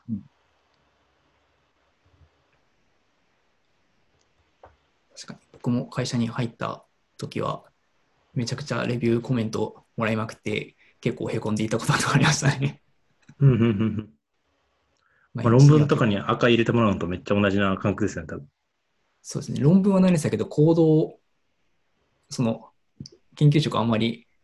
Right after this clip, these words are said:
Speaker 1: 他の人に見てもらう機会なかったんで、なかなかカルチャーショック的なところありました。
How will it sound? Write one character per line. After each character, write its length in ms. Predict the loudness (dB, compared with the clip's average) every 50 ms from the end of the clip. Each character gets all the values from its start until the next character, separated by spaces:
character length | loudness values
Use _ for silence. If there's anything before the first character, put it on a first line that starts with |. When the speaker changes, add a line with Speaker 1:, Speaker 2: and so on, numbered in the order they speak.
| _ _
Speaker 1:
他 200 | -12 -8 -4 -2
の 60 | -2 -2
人 100 | -2 -2
に 60 | -2
見 120 | -2 -2
て 80 | -4 -4
も 100 | -4 -4
ら 60 | -4
う 40 | -6
機 80 | -6
会 80 | -8 -8
な 80 | -8 -8
か 80 | -10
っ 60 | -10
た 80 | -10 -8
ん 80 | -8 -8
で、 200 | -8 -10 -12 _ _ _ _ _ _ _ _ _ _ _ _ _ _ _ _ _ _ _ _ _ _ _ _ _ _ _ _ _ _ _ -12
な 120 | -10 -8
か 80 | -8 -6
な 100 | -8 -8
か 300 | -8 -10 -12 -12 -14 _ _ _ _ _ _ _ _ _ _ _ _
カ 160 | -8 -6 -4
ル 100 | -4 -4
チ 100 | -4 -4
ャ 100 | -6 -4
ー 60 | -6
シ 100 | -8 -10
ョ 40 | -14
ッ 40 | -16 _
ク 120 | -14 -14 -14
的 240 | -14 -14 -12 -10 -10
な 80 | -10
と 80 | -10 -12
こ 80 | -14 -16
ろ 60 | -16
あ 20 |
り 60 | -16
ま 60 | -18 -18
し 80 | -20
た。 80 | -20